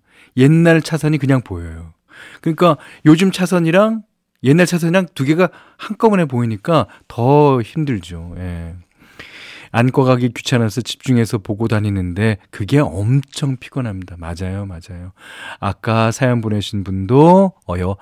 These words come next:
안경 맞춥시다요." 하셨습니다. 네, 네. 저 안경을 마-, 처음에 맞출 때는 자존심이 좀 상해요.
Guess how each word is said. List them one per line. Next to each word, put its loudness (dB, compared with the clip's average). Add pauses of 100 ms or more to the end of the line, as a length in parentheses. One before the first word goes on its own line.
안경 -2
맞춥시다요." -2
하셨습니다. -12
네, -10
네. -14 (720)
저 4 (160)
안경을 6
마-, 0 (320)
처음에 2
맞출 4
때는 2 (220)
자존심이 4
좀 4
상해요. 4